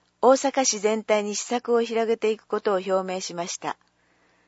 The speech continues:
エルジービーティー当事者自身が精神的、身体的に傷つくことはあってはならないといった心強い発信がありました。今後の淀川区独自の取り組みと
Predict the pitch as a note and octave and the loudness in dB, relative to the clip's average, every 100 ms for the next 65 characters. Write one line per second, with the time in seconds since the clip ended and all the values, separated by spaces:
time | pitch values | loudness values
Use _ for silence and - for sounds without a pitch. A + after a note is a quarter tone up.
0 | _ _ _ _ - A3+ C4 A3+ B3 A3+ | _ _ _ _ 0 2 2 0 -4 -2
1 | B3 A#3+ A#3+ A#3+ A3 A3+ A3 A3+ A#3 G#3 | -4 -4 -4 -4 0 0 0 0 -2 -2
2 | A3+ G#3 F#3 F3 - - A3 B3+ - B3 | -6 -6 -2 0 0 -2 0 0 0 -4
3 | A#3 A3+ A3+ A3 - _ - A#3 B3 C4 | -4 -4 -4 -6 -8 _ -6 -2 0 2
4 | B3 B3 A#3 A3 A3 A3 A3 B3 B3+ A#3 | 2 2 -4 -4 -6 -6 -6 -6 -6 -6
5 | G#3 G#3 F#3 F3 A3 - F#3+ F3+ F3+ G#3+ | -4 -2 2 2 0 -2 -4 -2 -4 -4
6 | G#3+ G3 F#3 F3 E3+ _ F3+ F3+ - - | -4 -6 -6 -6 -8 _ -2 -2 -4 -20
7 | - F#3 C4+ C4 A#3 C4 B3 G3+ F#3 - | -14 2 4 4 2 2 2 2 -6 -6
8 | F#3 F#3 F3 F3 E3+ F#3+ - D3+ - _ | -8 -4 -4 -4 -8 -10 -8 -8 -8 _
9 | _ _ _ _ _ _ _ _ _ _ | _ _ _ _ _ _ _ _ _ _
10 | _ _ _ _ _ _ - C4+ C4+ C4+ | _ _ _ _ _ _ -2 0 2 2
11 | C4 B3+ C4 C#4 C#4 C#4 A#3+ B3 B3+ G#3+ | 2 2 4 4 4 2 2 0 0 -4
12 | G3+ F#3 G3 G#3 - G3+ - G3+ - | -4 -2 -2 -4 -6 -10 -2 0 0